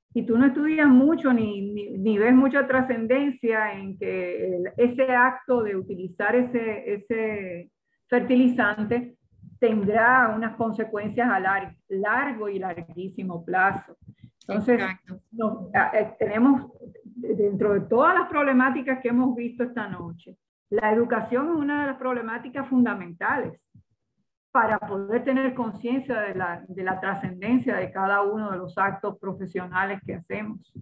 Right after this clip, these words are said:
Speaker 2: Sí, sí. Eso, eso es así. Eh, dice el documental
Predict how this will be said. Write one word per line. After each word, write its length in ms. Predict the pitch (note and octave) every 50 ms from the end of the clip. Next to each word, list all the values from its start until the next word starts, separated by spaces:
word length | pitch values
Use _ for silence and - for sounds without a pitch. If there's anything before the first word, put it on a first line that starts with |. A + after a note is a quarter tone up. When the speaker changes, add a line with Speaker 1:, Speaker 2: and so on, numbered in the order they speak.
| - _ _ - - - -
Speaker 2:
Sí, 420 | _ _ _ - E3 D#3+ D#3+ - - _ _ _ _ _ _ _ _ _ _ _ -
sí. 400 | - - - - F#3 E3+ E3+ F#3 _ _ _ _ _ _ _ - - _ _ _ - - _ _ _ _ _ _ _
Eso, 520 | - G#3 A3 A3+ A3+ C4+ B3 A#3 A3+ A3 -
eso 320 | - A3 A3+ A3+ A#3+ A#3
es 120 | A#3+ -
así. 380 | A#3 A3+ A3+ - - F3+ F3 _ _ _ _ _ _ _ _ _
Eh, 600 | - - G#3+ G3+ G#3 G3+ G3+ G3 F#3+ F#3 F#3 - _ _ _ _ - - _ _ - - -
dice 800 | A3 G3 B3 C#4 D4+ D#4 - G4 F#4 F4+ F4 D#4+ D4 - B3
el 80 | C4+ B3
documental 840 | B3+ B3 B3 B3 A#3 A3 G3 F#3 F#3+ - F#3+ F3+ E3 E3 E3+ E3+